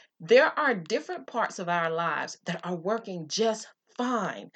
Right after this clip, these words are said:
But then there are parts of our lives that seem to be, like, all over the place. But,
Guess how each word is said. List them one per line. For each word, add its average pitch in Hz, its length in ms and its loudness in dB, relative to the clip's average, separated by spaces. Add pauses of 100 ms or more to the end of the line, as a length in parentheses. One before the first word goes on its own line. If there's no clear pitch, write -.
(200)
But 185 140 0
then 240 180 6
there 233 140 6
are 185 80 4
parts - 320 -2
of 180 80 -4
our 170 200 2
lives 175 420 4
that 160 200 2 (160)
seem 196 340 -4
to 175 140 -2
be, 170 380 -4
like, 156 280 -2 (420)
all 196 300 2
over 196 220 -4
the 143 120 -8
place. - 420 -12 (380)
But, 202 260 8